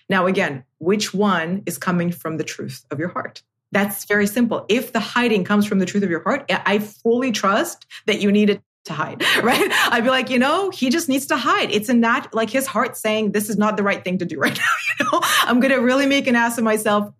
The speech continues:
Why, why do that?" Right? There are points in our life when quitting is the,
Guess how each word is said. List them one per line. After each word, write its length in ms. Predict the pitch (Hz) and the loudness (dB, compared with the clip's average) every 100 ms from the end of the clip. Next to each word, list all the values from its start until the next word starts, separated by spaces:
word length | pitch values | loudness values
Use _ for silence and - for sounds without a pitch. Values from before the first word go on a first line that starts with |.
| _ - 180 | _ -20 -4
Why, 420 | 175 196 233 214 | 2 4 4 4
why 240 | 214 220 | 2 2
do 220 | 196 262 | 2 2
that?" 320 | 196 143 131 - | 2 0 -4 -2
Right? 200 | 196 190 | -2 2
There 200 | 240 - | 0 2
are 280 | 220 233 - _ | 0 -2 -8 _
points 340 | - 226 233 233 | -2 2 4 4
in 60 | |
our 140 | 208 196 | 2 4
life 280 | 220 240 185 | 2 2 -2
when 140 | 175 | -4
quitting 400 | - 196 247 220 | 0 2 4 2
is 340 | 180 220 277 214 | 4 2 2 0
the, 280 | 185 160 | 0 0